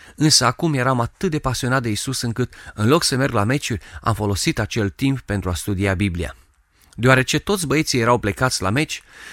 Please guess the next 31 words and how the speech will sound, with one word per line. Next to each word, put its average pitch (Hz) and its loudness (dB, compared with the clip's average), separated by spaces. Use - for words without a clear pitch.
în 117 0
sediul 139 2
frăției 117 -2
era 101 2
liniște. 98 -2
Aveam 165 4
ocazia 147 0
să 127 -4
petrec 113 -4
un 110 -2
timp 110 -2
minunat 131 0
în 107 -2
rugăciune 98 -2
și - -4
în 107 0
părtășie 98 -2
cu 92 -6
Dumnezeu. 87 -2
Nu-mi 190 2
spusese 160 0
nimeni: 117 2
„Nu 120 6
ai 113 6
voie 107 2
să 101 -4
mergi 104 0
la 92 0
meciul 101 -2
de 101 -4
fotbal.” 135 -2